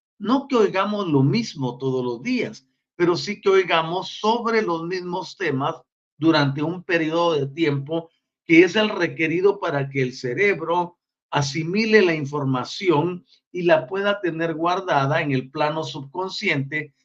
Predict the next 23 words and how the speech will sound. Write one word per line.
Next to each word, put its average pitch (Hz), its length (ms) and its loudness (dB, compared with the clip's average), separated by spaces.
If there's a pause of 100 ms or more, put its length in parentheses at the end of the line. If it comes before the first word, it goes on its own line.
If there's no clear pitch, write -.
(180)
para 156 300 2
que 156 180 0
ésta 175 300 -2
actúe 170 680 2 (120)
automáticamente. 196 1400 -4 (540)
A 160 120 4
eso 160 180 0
le 185 120 6
llamamos 165 540 2
programas 139 680 2
por 139 200 -4
defecto. 180 460 -2 (840)
Pero 240 140 -4
la 240 100 4
mayoría 233 300 6
de 277 80 6
las - 100 0
personas 220 460 0
están 247 240 0
acostumbradas 175 800 -4
ahora 185 360 0
a 180 40 2
andar, 175 360 0